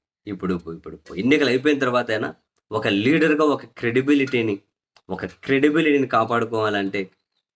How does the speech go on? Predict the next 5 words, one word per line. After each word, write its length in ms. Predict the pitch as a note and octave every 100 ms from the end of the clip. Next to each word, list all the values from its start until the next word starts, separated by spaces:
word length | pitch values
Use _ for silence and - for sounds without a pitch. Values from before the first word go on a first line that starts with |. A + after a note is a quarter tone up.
| _ _
కొంతవరకు 600 | - C3+ F#3 G#3 F#3+ F3+ E3+
అయినా 160 | D#3+ D3
కూడా 180 | C3+
నిజాలు 380 | B2 G#2+ A2 A2
మాట్లాడాలి. 540 | G#2 G2 F#2 F2+ E2